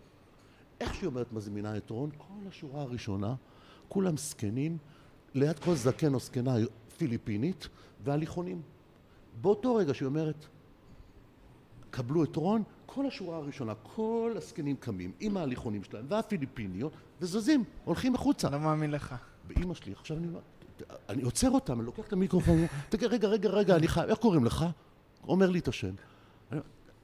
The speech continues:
Speaker 1: "בשביל מה באת? בשביל מה באת? אם באת"
Speaker 2: מחאה פה.
Speaker 1: זה מה ש-, זה הסיפור. הם באו להראות לי שהם מתנגדים. ה-, ה-,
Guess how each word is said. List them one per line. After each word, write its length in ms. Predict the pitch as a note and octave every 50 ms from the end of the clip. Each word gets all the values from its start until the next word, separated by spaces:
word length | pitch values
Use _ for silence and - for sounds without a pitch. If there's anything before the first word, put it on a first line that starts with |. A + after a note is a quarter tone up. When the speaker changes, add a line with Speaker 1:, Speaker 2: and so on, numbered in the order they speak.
| - - - - - - - - - - - -
Speaker 1:
"בשביל 160 | - G#3 B3+
מה 140 | B3 B3+ C4
באת? 240 | F#3+ B2+ G2+ - - D#2 - - - _ - - - - _ _ - _ _ _ _ _ _ _ _ _ - - - - - - C3+
בשביל 180 | F#3+ G#3+ A3
מה 120 | A#3+ C#4+ C4+
באת? 260 | F#3 F3 B2+ - - - -
אם 160 | A3+ C#4 D4 G#3 C#3+
באת" 280 | C#3 E3 F3 - - F3+
Speaker 2:
מחאה 640 | E3+ E3+ D#3 D#3 D#3 - - - D#3 D3 D#3 F3+
פה. 300 | F3 - F3+ - - - E3+ G#3+ G3+ - C4 - - E4 - -
Speaker 1:
זה 100 | - F3
מה 80 | F#3+ G3+
ש-, 100 | - G#3+ - - - - - - -
זה 280 | B2 G#2+ A2 B2+ C#3
הסיפור. 560 | C3 C3+ - - A#3+ - - C4+ C4 G3 - - - - - - - - - - - - - - - - - -
הם 140 | C#3 C#3+ A#2+ F#2+
באו 260 | A2 G#2+ G2 G2+ C3
להראות 380 | E3+ F3+ F#3 F#3+ - G2 G2+ - -
לי 120 | - B2 B2
שהם 180 | - D3+ D3
מתנגדים. 720 | D3+ D#3+ C#3+ C#3+ D#3 E3 D#3 D3+ D3 A3+ B3+ B3+ G#3+ B2+ E2+ - - - - - - - - - - - - - - - - - - - - - - _ - - - - - - - - - - _ _ _ - - - - - - - - - - - - - - - - - - - - - -
ה-, 440 | - - - - D#2 F#2 G#2 A2+
ה-, 20 | G#2+